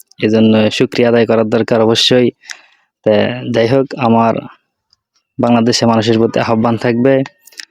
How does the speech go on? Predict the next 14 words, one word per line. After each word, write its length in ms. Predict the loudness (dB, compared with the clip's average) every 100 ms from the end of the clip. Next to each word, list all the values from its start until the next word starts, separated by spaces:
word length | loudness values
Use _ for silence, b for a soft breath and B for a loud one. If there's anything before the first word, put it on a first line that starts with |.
| B -4 0
যে 120 | 0 0 -4
সবাই 400 | -2 0 2 2
যেন 200 | 0 0 -4 -10 _ _ _ _ _ _ _ _
তার, 220 | 0 0 -2 -8 -10 -6
তাকে 220 | -4 -2
সম্মান 380 | 2 2 4 2
করি, 220 | 2 0
শ্রদ্ধা 340 | 0 -2 0
করি 200 | 0 2
আমরা 240 | 2 2 2
অব-, 200 | 2 2
অবশ্যই 360 | 0 0 0
মন 180 | 2 2
থেকে। 360 | 2 0 0